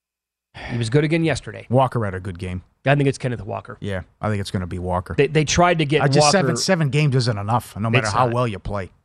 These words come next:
Speaker 1: No, they tried to get Walker, like, the game-winning touchdown or a touchdown a
Speaker 2: Yes,
Speaker 1: lot.
Speaker 2: yes.
Speaker 1: And credit the Rams defense. They never allowed him to get close, but he did go over a hundred yards. Wilson had a good game, too, for the Jets. But I think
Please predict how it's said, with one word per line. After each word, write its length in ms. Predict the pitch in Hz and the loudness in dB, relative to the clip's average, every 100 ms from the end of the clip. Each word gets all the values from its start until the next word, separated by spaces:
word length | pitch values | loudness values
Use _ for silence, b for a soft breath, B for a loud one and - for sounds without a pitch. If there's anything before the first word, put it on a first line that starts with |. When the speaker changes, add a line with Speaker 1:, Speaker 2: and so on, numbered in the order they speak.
| - | -10
Speaker 1:
No, 160 | 107 - | -8 -2
they 100 | 135 | 0
tried 240 | - 160 | 2 2
to 40 | |
get 160 | 156 131 | 4 2
Walker, 340 | 131 135 - | 4 4 2
like, 180 | 123 120 | 0 0
the 80 | 123 | -2
game-winning 440 | 117 127 127 123 | 0 2 4 2
touchdown 480 | 110 123 - 127 131 - | 0 -4 -2 -2 0 2
or 180 | 120 | 0
a 100 | 135 | 2
touchdown 480 | 127 139 131 135 139 - | 0 0 -2 0 0 2
a 120 | 131 | 2
Speaker 2:
Yes, 140 | 123 127 | 2 2
Speaker 1:
lot. 360 | 131 143 - 123 | 2 2 0 -4
Speaker 2:
yes. 380 | 135 127 - - | -4 -4 -8 -6
Speaker 1:
And 140 | 123 - | -6 -2
credit 280 | 151 147 | 0 2
the 60 | 139 | 0
Rams 260 | 123 131 117 | 0 0 0
defense. 400 | 139 127 147 143 | -2 0 0 0
They 160 | 123 120 | -2 2
never 480 | 123 131 143 139 | 4 4 4 4
allowed 360 | 139 131 127 131 | 2 2 4 4
him 140 | 131 127 | 4 2
to 60 | |
get 160 | 120 123 | 0 -2
close, 460 | - 131 170 - - b b b - | 2 2 2 -4 -10 b b b 0
but 160 | 147 | 2
he 60 | 139 | 2
did 200 | 156 139 | 0 2
go 140 | 143 | 2
over 180 | 143 135 | 2 0
a 40 | 123 | 0
hundred 280 | 143 139 | 0 0
yards. 180 | 131 139 | 0 2
Wilson 300 | 160 208 - | 2 2 0
had 80 | 143 | -2
a 40 | |
good 160 | 143 139 | 0 0
game, 160 | 135 123 | 0 0
too, 140 | 156 | -2
for 100 | - | -4
the 80 | 117 | -6
Jets. 460 | 110 135 110 - - _ _ _ - | 0 0 0 -6 -12 _ _ _ 0
But 100 | 135 | 2
I 60 | |
think 360 | 131 165 147 | 4 2 0